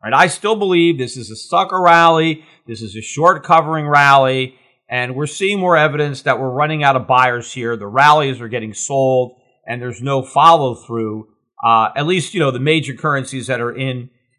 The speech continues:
the dollar index. Now, I know there's all this talk about, well, you know, if the Fed's gonna raise interest rates three times this year, well, the dollar's gonna keep rising. Based on what? I mean, the Fed raised interest rates all of last year,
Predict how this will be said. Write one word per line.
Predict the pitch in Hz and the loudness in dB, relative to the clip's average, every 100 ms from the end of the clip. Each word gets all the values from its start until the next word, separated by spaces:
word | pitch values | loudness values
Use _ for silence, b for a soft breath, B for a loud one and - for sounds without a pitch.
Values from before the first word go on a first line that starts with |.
| - | -8
the | 135 | -4
dollar | 131 139 139 131 | 4 6 6 2
index. | 160 120 - | 0 -2 2
Now, | |
I | 170 | 2
know | 202 240 | 6 6
there's | 165 143 | 4 4
all | 175 151 | 4 4
this | 143 - | 0 -6
talk | - 240 233 143 147 | -4 2 2 2 0
about, | 143 147 | 0 0
well, | 247 277 156 | 2 2 0
you | 135 | -2
know, | 131 | -10
if | 107 | -12
the | - | -10
Fed's | 170 190 - | -6 -6 -6
gonna | 113 | -10
raise | 98 165 131 | -6 -8 -8
interest | 170 165 123 - | -12 -12 -16 -12
rates | 123 117 _ | -12 -12 _
three | 214 226 | -8 -8
times | 143 - 262 220 127 123 | -8 -2 2 2 0 -8
this | 123 117 - | -12 -14 -8
year, | 170 240 | 0 2
well, | 160 156 b b b | 2 0 b b b
the | 165 | 0
dollar's | 156 175 180 160 | 4 6 4 -2
gonna | 180 | -6
keep | 202 175 | -6 -2
rising. | 190 233 160 82 _ _ | 2 2 0 -10 _ _
Based | 196 226 - | -8 -8 -4
on | 190 165 127 | -4 -2 -2
what? | 214 175 | -2 -2
I | _ _ _ _ _ _ | _ _ _ _ _ _
mean, | 170 170 | 0 0
the | 151 | -2
Fed | 185 220 143 | -2 -2 0
raised | 147 170 139 | 0 0 0
interest | 160 175 175 143 143 | -4 -4 -8 -8 -4
rates | 120 123 - _ _ _ _ _ _ _ | -6 -6 -14 _ _ _ _ _ _ _
all | 151 180 202 | 4 6 6
of | 143 110 | 2 0
last | 139 208 - 247 | 0 0 -2 -2
year, | 160 196 | 0 0